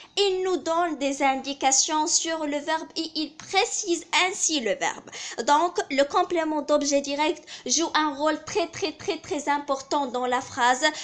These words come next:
puisqu'il précise le verbe, puisqu'il donne des indications sur le verbe, puisqu'il complète le sens du, de la phrase,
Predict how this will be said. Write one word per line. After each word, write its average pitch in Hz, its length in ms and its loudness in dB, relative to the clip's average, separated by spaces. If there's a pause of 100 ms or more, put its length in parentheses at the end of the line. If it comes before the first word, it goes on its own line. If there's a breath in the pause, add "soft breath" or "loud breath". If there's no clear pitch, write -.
(120)
puisqu'il 330 560 4
précise 277 460 0
le 247 100 2
verbe, 285 300 2 (180 loud breath)
puisqu'il 339 420 2
donne 302 200 0
des 285 180 -4
indications 285 580 0
sur 254 260 -2
le 226 100 -2
verbe, 262 240 -4 (180 loud breath)
puisqu'il 339 440 2
complète 339 480 2
le 294 100 -4
sens 277 420 -2
du, 247 260 -6
de 214 100 -4
la 240 100 4
phrase, 254 420 -2